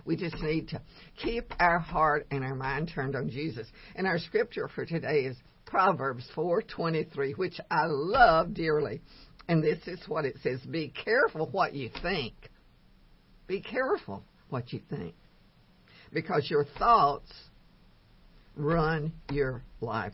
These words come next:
That's Proverbs four twenty-three. You know, it's hard for us to stop and realize that our, our thoughts do run us.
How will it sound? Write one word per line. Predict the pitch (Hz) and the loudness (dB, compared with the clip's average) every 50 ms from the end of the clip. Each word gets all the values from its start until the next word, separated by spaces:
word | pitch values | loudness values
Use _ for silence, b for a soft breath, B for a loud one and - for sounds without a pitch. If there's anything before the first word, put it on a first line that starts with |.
| - - | -10 -10
That's | 113 110 - - - - | -10 -10 -10 -12 -12 -8
Proverbs | 110 120 131 120 127 127 120 123 - - - | -4 -4 -4 -4 -4 -6 -8 -10 -12 -14 -10
four | 135 127 123 | -10 -10 -10
twenty-three. | 127 - - 113 123 120 - 113 107 104 104 B B B B B B B B B - | -10 -10 -8 -8 -8 -8 -8 -10 -10 -10 -12 B B B B B B B B B -8
You | 294 285 | -4 -2
know, | 269 247 | 4 4
it's | 226 220 - | 4 4 4
hard | 254 269 240 233 220 | 2 4 4 4 4
for | - - 165 | 2 -2 -2
us | 165 | -2
to | - - - - - | -4 -8 -16 -12 -6
stop | - 139 131 127 - | -2 -2 0 0 0
and | - 147 156 | -2 -2 0
realize | 143 143 147 143 127 113 120 120 127 127 | 0 2 2 0 0 -2 -2 -4 -4 -4
that | 165 131 139 | -4 -2 0
our, | 143 131 123 135 139 139 143 143 - - b b b b b b b b b b _ - | -2 -2 -2 -2 -2 -2 -2 -4 -6 -10 b b b b b b b b b b _ -2
our | 156 170 170 - - | 0 0 0 -2 -2
thoughts | 175 180 208 180 - - - 170 | 0 2 2 2 0 -2 -4 -2
do | 143 160 175 170 | 0 0 0 0
run | 135 127 120 113 139 - | 0 -2 -2 -4 -4 -6
us. | 85 104 107 | -8 -10 -12